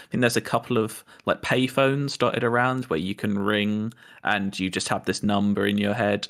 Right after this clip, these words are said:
and it turns out it's your old home, and you can speak to her multiple times, and there's one, like, quite heartbreaking bit where you can just keep ringing the number, and she just basically keeps telling you to go away,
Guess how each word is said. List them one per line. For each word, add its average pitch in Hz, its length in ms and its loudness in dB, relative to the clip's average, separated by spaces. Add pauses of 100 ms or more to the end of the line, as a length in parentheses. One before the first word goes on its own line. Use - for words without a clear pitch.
and - 180 -4
it - 140 -6
turns - 300 -6
out 76 180 -2
it's - 180 -6
your 90 340 -2
old 101 200 -4
home, 104 380 4
and 98 200 0 (540)
you 104 140 -4
can 98 160 -2
speak - 460 -4
to 104 120 -2
her 104 340 2
multiple 101 360 -2
times, 107 260 2
and 95 100 -4
there's 92 160 -4
one, 98 380 -2 (340)
like, - 160 0
quite - 240 2
heartbreaking 104 480 0
bit 85 120 0
where 71 80 -2
you - 80 -4
can 98 160 -4
just - 180 -12
keep - 380 -6
ringing 104 320 -2
the 104 80 -2
number, 104 340 -2
and 104 160 -2
she - 140 -4
just - 260 -8
basically - 300 -6
keeps - 240 -8
telling 95 240 -2
you 95 80 -2
to 90 160 -6
go 90 220 -4
away, 95 440 -2